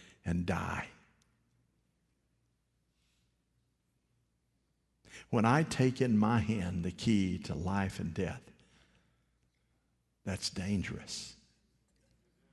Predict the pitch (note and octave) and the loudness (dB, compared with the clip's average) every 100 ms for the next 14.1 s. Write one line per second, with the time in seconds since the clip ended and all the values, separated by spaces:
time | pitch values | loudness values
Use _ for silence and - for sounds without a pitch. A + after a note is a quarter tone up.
0 | - - D3+ D#3+ - - C3+ B2 - - | -20 0 4 4 4 4 4 2 -2 2
1 | F3 A#2 F2+ F2+ - - - G2 - F#2+ | 2 2 -2 -4 -12 -16 -4 -2 0 0
2 | E2+ D#2+ E2+ F2 E2+ - F#2 - - - | 0 -2 -2 -2 -2 -2 -2 -2 -12 2
3 | D#3 A#2 C3+ C3+ - C#3+ C#3 D#3+ C#3+ - | 4 6 4 4 2 0 0 -2 -4 -4
4 | E2 D#2 - _ _ _ _ _ _ _ | -4 -4 -14 _ _ _ _ _ _ _
5 | _ _ _ _ _ _ _ _ _ _ | _ _ _ _ _ _ _ _ _ _
6 | _ _ _ _ - - E3 B2+ A2+ - | _ _ _ _ -20 -10 2 6 10 10
7 | C#3+ D3+ C#3+ C#3+ C3 - C#3+ C#3 C#3+ C3+ | 10 8 6 6 8 10 10 10 6 6
8 | D3+ C3+ B2+ A2 B2 A#2 A#2+ A#2 - G#2 | 6 8 8 8 6 4 4 4 2 -2
9 | F#2+ A#2+ A2+ G2 F2 - - _ - - | 0 -2 -4 -6 -8 -10 -14 _ -20 -20
10 | - - - A2+ A#2+ B2 C#3 B2 - - | -20 -6 2 4 6 8 8 6 0 0
11 | B2 A2 A2 A2 A#2 D3 C#3+ F2+ F2 D#2+ | 2 4 6 4 2 2 2 2 2 0
12 | F2+ - _ _ _ _ _ A#2 G#2 G2+ | -4 -12 _ _ _ _ _ 4 6 4
13 | F#2+ G2 G2 F#2 - F#2 D#2 D2 - - | 4 2 0 -2 -4 -6 -6 -6 -10 -12